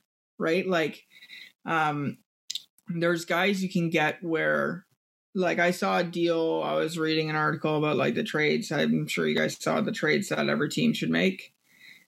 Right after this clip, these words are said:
And the one that I saw for Dallas where I was like, "That would be interesting," uh, is, uh, they trade for Drummond, right? And they send Dwight Powell, that Josh Green guy and, like, a second round or a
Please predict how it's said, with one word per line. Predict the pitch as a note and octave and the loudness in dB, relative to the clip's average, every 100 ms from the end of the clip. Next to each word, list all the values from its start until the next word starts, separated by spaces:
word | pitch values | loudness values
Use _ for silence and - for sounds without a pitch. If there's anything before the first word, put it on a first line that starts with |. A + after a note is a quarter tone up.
| - | -6
And | D#3+ | -2
the | E3 | 2
one | F3+ F#3+ | 2 2
that | F#3+ | 2
I | F3 | 2
saw | F3 F3 | 0 -2
for | E3 E3 | 0 -2
Dallas | D#3+ D#3 D#3 E3 E3 | -2 0 2 0 0
where | E3 | 0
I | |
was | E3 E3+ | 0 0
like, | D#3+ - | -2 -4
"That | A3 B3+ | -2 0
would | B3+ | 2
be | F#3 | 0
interesting," | D3+ E3 D#3 - D#3 F3 A3 - _ _ _ - A3+ | -2 -4 -4 -2 2 2 2 -4 _ _ _ -14 -6
uh, | E3+ E3 D#3+ - | -2 0 0 -2
is, | F3+ E3+ E3 E3 - - _ _ - - _ - | 0 2 0 -2 -8 -12 _ _ -20 -20 _ -6
uh, | - D#3 | -2 0
they | C#3+ E3 | 0 0
trade | - - D#3+ D#3+ | -2 -2 -2 -2
for | - E3 D#3 D#3 | -4 -2 -2 -2
Drummond, | E3+ F#3 F3 C#3+ C#3+ E3 | -2 0 2 0 -2 -2
right? | D3+ D#3 F3+ | 0 0 -2
And | - D#3+ | -2 -2
they | |
send | D#3 - D3+ D3+ D3+ F3+ - _ _ | -2 0 0 0 -2 -4 -6 _ _
Dwight | - E3 E3 | -4 -2 -2
Powell, | E3+ D#3+ D3+ D3+ D3+ D3 D3 _ _ _ _ _ D3+ | -2 0 0 0 0 -2 -4 _ _ _ _ _ -4
that | D3 | -4
Josh | - D#3 D#3 - | 0 0 0 -2
Green | - D3+ D3+ D3+ | -2 0 0 0
guy | D3+ D3 D3 D3 | 0 2 2 0
and, | C3 | -2
like, | C3+ C3 - | -2 -2 -2
a | B2+ C#3+ | -2 -2
second | - - C#3+ D3+ | -4 -2 -2 0
round | C#3 C#3 C#3 C#3 | 2 2 0 0
or | C3 A#2+ | 0 0
a | F#3+ | -4